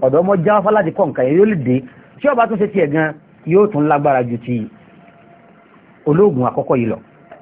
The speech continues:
Ó wá jẹ́ pé gbogbo ojoojúmọ́ tí bá ti ń lọ sí ọ̀dọ̀ ẹni tí ń lọ ń kọ́ oògùn, àáfàá kan ń bẹ lójú ọ̀nà inú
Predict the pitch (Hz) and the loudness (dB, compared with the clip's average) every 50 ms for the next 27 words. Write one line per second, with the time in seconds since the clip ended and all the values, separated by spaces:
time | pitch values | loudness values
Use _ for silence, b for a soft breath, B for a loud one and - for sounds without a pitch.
0 | - - - - - - - - - - - - - _ - - - - _ _ | -20 -20 -20 -20 -20 -20 -20 -20 -20 -20 -20 -20 -20 _ -20 -20 -20 -20 _ _
1 | _ 165 180 190 190 190 185 196 185 170 156 156 170 170 147 170 170 160 165 190 | _ 0 2 2 0 -2 -4 -4 -4 -4 0 0 0 0 2 0 0 2 0 0
2 | 185 190 190 190 - - _ _ _ _ - - _ _ _ - _ - - - | 0 0 -2 -4 -14 -20 _ _ _ _ -20 -20 _ _ _ -20 _ -20 -20 -20
3 | _ _ _ _ - - _ _ - - - - - - - _ - _ - - | _ _ _ _ -20 -20 _ _ -20 -20 -20 -20 -20 -20 -20 _ -20 _ -12 -4
4 | - 196 180 190 190 185 190 185 190 185 170 170 165 - 185 190 196 196 196 196 | -4 -2 0 0 -2 -2 -2 -4 -2 0 0 -2 -2 -2 -4 -2 -2 -2 -4 -6
5 | - - - 151 143 139 143 165 165 165 170 160 156 - 208 214 214 196 160 160 | -10 -4 0 0 0 2 2 2 2 2 0 -2 -2 0 0 2 2 2 0 -2
6 | 156 - 185 190 190 185 185 185 - - 151 143 135 131 123 120 117 101 - - | -2 0 2 2 4 4 2 0 -4 -6 -4 -4 -4 -4 -4 -4 -6 -6 -8 -16
7 | - - - - - - - - _ - - - _ _ _ _ _ _ - - | -20 -20 -20 -20 -20 -20 -20 -20 _ -20 -20 -20 _ _ _ _ _ _ -20 -8
8 | - 151 151 151 147 143 135 - - 247 269 247 196 139 - - 180 185 208 220 | -4 -2 0 0 0 -2 -4 -4 -2 0 0 0 0 -2 -4 -4 -4 -2 -2 -2
9 | 214 202 190 185 202 220 240 196 190 240 240 240 233 208 160 117 - - - _ | 0 0 2 2 2 2 2 2 2 2 4 4 2 2 0 -4 -8 -14 -20 _
10 | _ _ _ _ _ _ _ 170 196 208 202 190 190 185 | _ _ _ _ _ _ _ 0 2 2 2 2 0 -2